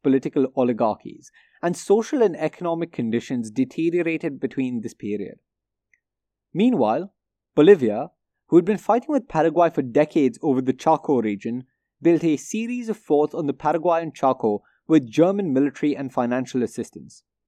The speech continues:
The Bolivians saw the deserted region as a possible economic resource, as it had access to a port and potentially housed oil reserves. Liberal inaction on Bolivian encroachment eventually derailed the liberals,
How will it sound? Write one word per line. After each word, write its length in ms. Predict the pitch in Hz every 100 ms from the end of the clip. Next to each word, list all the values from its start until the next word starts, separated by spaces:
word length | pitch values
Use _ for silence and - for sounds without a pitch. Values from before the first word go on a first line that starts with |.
| _ _ _ _ _ _
The 80 | 151
Bolivians 440 | 156 277 311 302
saw 280 | - 175 180
the 100 | 156
deserted 560 | 120 117 165 180 208 120
region 460 | 117 131 120 117 -
as 160 | 139 135
a 80 | 135
possible 560 | - 196 196 233 214 175
economic 520 | 143 170 160 147 123
resource, 600 | 113 135 - 98 98 - _ _ _
as 120 | 156 156
it 120 | 180
had 240 | 190 220
access 420 | 202 170 - 185 -
to 220 | 156 135
a 80 | 123
port 480 | _ 180 160 - - _
and 220 | 165 170
potentially 560 | 180 - 220 - 277 233
housed 360 | - 160 165 - 143
oil 180 | 165
reserves. 680 | 151 113 104 87 80 - _ _ _ _ _ _ _ _ _ _ _ _ -
Liberal 320 | 185 226 247
inaction 540 | 151 139 135 - 131 131
on 220 | 147 135
Bolivian 380 | 117 139 170 202
encroachment 680 | 151 131 - 135 135 139 123 -
eventually 580 | 127 131 160 - 180
derailed 480 | 123 120 120 123 120
the 60 | 113
liberals, 500 | 110 98 - 85